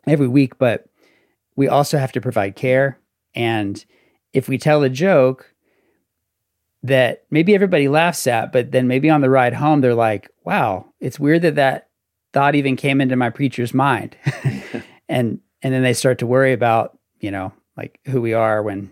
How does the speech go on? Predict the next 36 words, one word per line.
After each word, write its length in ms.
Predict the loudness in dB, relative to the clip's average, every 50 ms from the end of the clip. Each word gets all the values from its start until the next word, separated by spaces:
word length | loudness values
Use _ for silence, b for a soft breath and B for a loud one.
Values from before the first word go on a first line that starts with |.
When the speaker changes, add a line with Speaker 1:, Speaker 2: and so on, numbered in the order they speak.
| -10 -4
Speaker 1:
<laughs> 100 | 0 0
when, 320 | 2 2 2 -2 -2 -4
when 140 | -4 -4 -4
nobody's 340 | -4 -4 -4 -6 -6 -4 -4
looking. 340 | -4 -4 -4 -8 -8 -10 -14 b b b b b b b b b b b b b b b b _ -2
But 160 | -2 0 2
the, 240 | 2 0 0 0 -4 _
that's 180 | -2 -2 -2 -2
the 80 | -4 -2
big 180 | -2 -2 0 0
thing 160 | -2 -2 0
is 160 | 0 0 0
I 20 | 0
really 380 | 0 2 2 2 4 4 4
wanna 180 | 4 4 2 2
help 220 | 2 0 0 -2
preachers 400 | -2 -6 -6 -4 -6 -8 -8 -8
to 120 | -8 -10 -8
wrestle 440 | -4 -2 -2 0 0 0 -2 0 2
with 320 | 2 0 0 -2 -6 -12
the 320 | -12 -6 -4 -4 -4 -4 -6
theological, 680 | -4 -2 0 2 2 2 2 0 -2 -4 -4 -2 -2 0
ethical, 400 | -2 -2 -4 -6 -6 -4 -4 -4
and, 240 | -4 -4 -6 -8 -12 -12
and 120 | -12 -12 -12
homiletical 600 | -10 -6 -4 -2 0 0 0 0 0 -2 -4 -4
implications 1040 | -4 -4 -4 -4 -4 -4 -2 0 0 0 0 0 -2 0 -2 -2 -4 -6 -12 -16 b b b b b b b b b
of 80 | -6 -4
attempting 800 | -4 -2 -2 0 0 0 0 0 0 2 2 0 -2 -4 -6 -4
humor 460 | 0 2 2 2 2 0 -2 -4 -8 _ _ -10
or 280 | -6 -4 -4 -4 -6 -8 -12
comedy 600 | -10 -6 -4 -2 -2 -2 0 -2 -2 -4 -6 _
from 180 | -8 -6 -6 -4
the 80 | -4 -4
pulpit. 540 | -2 -2 -2 0 0 0 -2 -2 _ _ b b b b b b b b b b b b b b
And 360 | -2 2 2 4 4 2 0